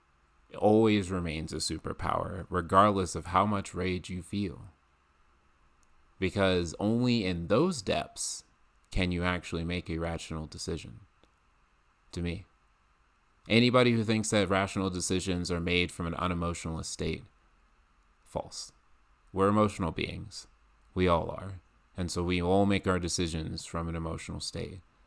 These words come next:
And to me, the one that is calm, the one that breathes and understands where everything is, where we all are, including ourselves in this whole position,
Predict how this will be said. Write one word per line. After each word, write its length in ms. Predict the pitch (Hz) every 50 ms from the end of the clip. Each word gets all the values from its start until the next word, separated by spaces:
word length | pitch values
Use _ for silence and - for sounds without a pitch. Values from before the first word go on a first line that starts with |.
| _ _ _ _ _ _ _ _ _ _
And 100 | 90 85 -
to 80 | 85
me, 460 | 85 92 104 107 104 95 90 90 90 82
the 120 | 85 85
one 300 | 85 90 95 98 98 92
that 240 | 90 90 87 - - _
is 200 | - 87 82 -
calm, 880 | - _ - - - - 117 120 110 82 80 80 78 78 78 80 85 - _ _ _ _ _ _ _ _ _
the 100 | - 90
one 300 | 87 92 95 92 92 90
that 360 | 82 85 82 82 82 - - -
breathes 560 | 92 95 104 104 101 101 98 98 92 - -
and 140 | 87 87 85
understands 880 | 87 85 80 - - - - 87 87 85 85 85 85 85 - - - - _ _ _ _ _ _ _ _
where 340 | - 87 85 90 90 85 - -
everything 760 | - 98 101 95 95 101 95 92 - - 87 85 82 82 -
is, 800 | - 82 82 - - - - - - - - - - - - - _ _ _ _ _ _ _ _ _ _ _ _ _ _ _ _ _
where 200 | - 85 87 82
we 200 | 80 82 82 85
all 340 | 82 - 92 92 95 98 92
are, 500 | - 90 87 82 78 80 82 85 85 85 85 82 - - - _ _ -
including 540 | 85 85 78 - - 90 90 95 104 104 107
ourselves 580 | 107 110 104 - - 90 87 85 85 82 -
in 100 | 85 80
this 160 | 85 85 -
whole 200 | - - 90 90
position, 720 | - - - 95 95 101 98 - - - - - - 98